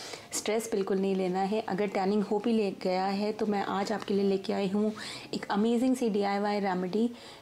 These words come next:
इस tanning को remove करने के लिए and आपकी skin को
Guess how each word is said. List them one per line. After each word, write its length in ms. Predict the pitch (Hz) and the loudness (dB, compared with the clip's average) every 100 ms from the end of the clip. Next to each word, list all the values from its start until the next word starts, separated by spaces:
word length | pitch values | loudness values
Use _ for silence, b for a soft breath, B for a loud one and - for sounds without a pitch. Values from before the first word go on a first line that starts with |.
| - | -2
इस 200 | 233 233 | -2 0
tanning 320 | 226 202 202 196 | -2 2 2 2
को 80 | 220 | 2
remove 300 | 196 185 196 | 2 2 0
करने 360 | - 196 196 | 0 0 0
के 140 | 196 202 | 0 2
लिए 320 | 208 220 220 196 | 2 2 0 -2
and 140 | 196 185 | -2 -2
आपकी 320 | 190 - 220 | -4 -2 -2
skin 360 | - 220 220 | -2 2 2
को 240 | 220 240 | 2 0